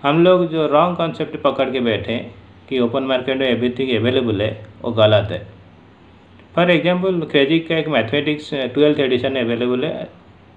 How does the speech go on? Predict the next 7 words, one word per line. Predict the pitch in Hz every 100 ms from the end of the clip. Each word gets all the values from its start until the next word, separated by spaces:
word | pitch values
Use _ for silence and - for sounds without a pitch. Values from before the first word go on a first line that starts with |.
| - - 110
जो | 135
कि | 139 190
रिजर्व्ड | 170 120 123 143 110
है | 107 117 135
by |
publish। | 117 95 90 - - - - - - - - - - - - - - - - -
लेकिन | 135 151 156 196 208